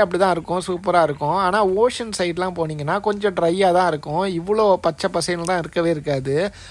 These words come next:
ஆனா இந்த இடம் பாருங்க, பாருங்களேன், வெறும் பூ மட்டும்தான் இருக்கு. இந்த மரத்துல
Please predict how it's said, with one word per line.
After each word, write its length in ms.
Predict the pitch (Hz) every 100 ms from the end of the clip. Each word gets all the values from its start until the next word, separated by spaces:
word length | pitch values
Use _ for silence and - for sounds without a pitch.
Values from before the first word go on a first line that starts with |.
| - 151
ஆனா 100 | 160
இந்த 160 | 190 165
இடம் 180 | 175 180
பாருங்க, 280 | 147 139 131 139 196 - - - -
பாருங்களேன், 480 | 165 170 147 151 160 - - - - - - - - - - - - - - - -
வெறும் 340 | 165 180 226 202
பூ 80 | 202 214
மட்டும்தான் 380 | 196 170 175 190
இருக்கு. 220 | 165 151 151 185
இந்த 140 | 180 151
மரத்துல 360 | 151 - 208